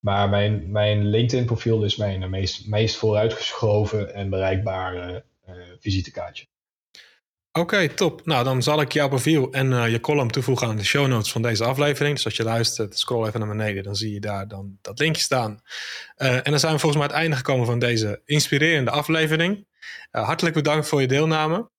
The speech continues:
Speaker 2: En ik hoop je in de toekomst weer een keer te mogen uitnodigen voor een vervolgvraag als je weer een nieuwe column hebt en we hebben weer een nieuw topic. Als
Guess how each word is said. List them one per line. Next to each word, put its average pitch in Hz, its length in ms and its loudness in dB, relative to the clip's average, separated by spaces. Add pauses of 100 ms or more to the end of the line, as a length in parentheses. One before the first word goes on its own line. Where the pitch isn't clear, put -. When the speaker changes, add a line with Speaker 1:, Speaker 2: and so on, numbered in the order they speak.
Speaker 2:
En 127 400 2
ik 127 180 -4
hoop 131 200 0
je 123 220 2
in 131 120 0
de 127 60 2
toekomst 135 540 -4
weer 127 160 0
een 117 80 2
keer 113 160 -2
te - 60 -8
mogen 113 200 0
uitnodigen 170 480 0
voor - 180 -2
een 127 80 2
vervolgvraag 135 560 0
als 120 160 0
je - 60 -4
weer 113 100 0
een 110 60 -2
nieuwe 107 160 -2
column 131 260 0
hebt 120 160 -2
en - 40 -10
we 107 60 -4
hebben 101 180 -6
weer 104 100 -2
een 104 60 -8
nieuw 113 140 -6
topic. 127 320 -4
Als - 60 -20